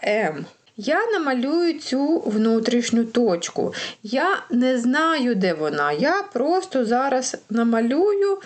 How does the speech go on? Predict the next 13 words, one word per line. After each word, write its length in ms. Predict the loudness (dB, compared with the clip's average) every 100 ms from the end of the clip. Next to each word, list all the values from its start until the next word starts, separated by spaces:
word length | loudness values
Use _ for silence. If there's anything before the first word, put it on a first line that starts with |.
| -20 -8
її 640 | -4 -2 -2 0 0 0 -4 -10
всередині. 1000 | -8 -2 0 2 2 0 -2 -4 -6 -8 -10 _ _ -20 -16 -2
Ну, 120 | 2 2 2 0
наприклад, 640 | -4 0 -2 0 -2 -2
тут, 260 | -4 -6 -2
так? 420 | -2 -2 -6 -20 _ _ -8
Я 140 | -8
поставлю 600 | -4 -6 -2 -2 0 -4
точку. 640 | -2 0 0 -2 0 0 -2 -12 _ _ _ _ _ _ _ _ _ -20 -20 _
Отже, 360 | -2 0 0 -2
я 220 | 0 0
намалювала 800 | 0 -4 -2 -2 0 0 0 -2
відрізок 840 | -2 -2 0 0 0 0 -2 -4